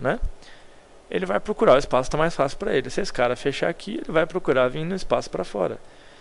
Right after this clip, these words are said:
Vindo no espaço pra fora, esse cara vai ser obrigado, né?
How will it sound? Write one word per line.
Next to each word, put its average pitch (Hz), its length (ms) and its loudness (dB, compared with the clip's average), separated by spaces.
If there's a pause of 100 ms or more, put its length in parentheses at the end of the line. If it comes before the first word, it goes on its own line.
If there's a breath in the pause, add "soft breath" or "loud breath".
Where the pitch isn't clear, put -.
(260 loud breath)
Vindo 135 300 -2
no 135 80 0
espaço 123 320 -2
pra - 160 -2
fora, 196 360 0
esse 160 120 -6
cara 123 220 2
vai 123 100 0
ser - 140 -6
obrigado, 151 560 0 (840 loud breath)
né? 143 240 -4